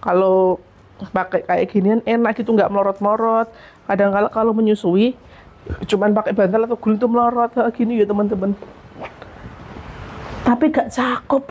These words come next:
loh. Ya Allah. Hmm, harus diet ini bener-bener. Nanti teman-teman jadi saksi ya. Semisal ini tiba-tiba udah, oh, cakep, cakep. Cakep tuh alias kayak bisa, bisa, bisa. Hmm. Tada, tada. <coughs>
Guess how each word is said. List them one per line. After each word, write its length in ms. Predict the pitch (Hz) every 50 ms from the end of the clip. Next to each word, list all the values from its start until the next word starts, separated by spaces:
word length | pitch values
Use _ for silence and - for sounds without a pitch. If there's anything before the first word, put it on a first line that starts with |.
| 240
loh. 120 | 233 185 143 - - - - - - - - - -
Ya 80 | 220 -
Allah. 540 | - 185 202 220 208 214 233 220 - - - - - - - - - - - - - - - - - - - - - - - - - - - - - -
Hmm, 160 | 240 240 202 - - - - _
harus 240 | - 170 170 175 - - -
diet 240 | - 165 175 175 175 175
ini 100 | 165 165
bener-bener. 400 | 165 165 165 156 170 160 160 165 - - - - - - -
Nanti 180 | - 180 180 208
teman-teman 400 | 202 - 190 196 185 196 190 208
jadi 220 | 202 - 165 180 175
saksi 360 | - 196 - - - - - 180
ya. 80 | 165
Semisal 400 | 170 - 175 170 175 - 196 -
ini 160 | - 190 180
tiba-tiba 460 | 196 208 180 - 180 180 185 - 190 180
udah, 160 | - 190 180 - - - - - - -
oh, 160 | 240 277 269
cakep, 320 | 262 208 180 - 202 202 202 -
cakep. 240 | 180 - 175 160 160 - - - - - - - - -
Cakep 240 | - 196 185 214 220 220 -
tuh 80 | -
alias 300 | - 202 202 208 208 208 -
kayak 240 | 196 196 - -
bisa, 240 | - 160 - 170 156
bisa, 240 | 156 160 - - 147
bisa. 260 | 147 170 156 - 151 - - - - -
Hmm. 240 | - 151 156 156 - - - - - - - - - - - - - - - - - -
Tada, 320 | 247 269 262 240 233 233
tada. 560 | 226 - 269 247 240 233 226 226 220 220 233 214 - - - - - - - - - - - - - - - -
<coughs> 300 | - - - 240 220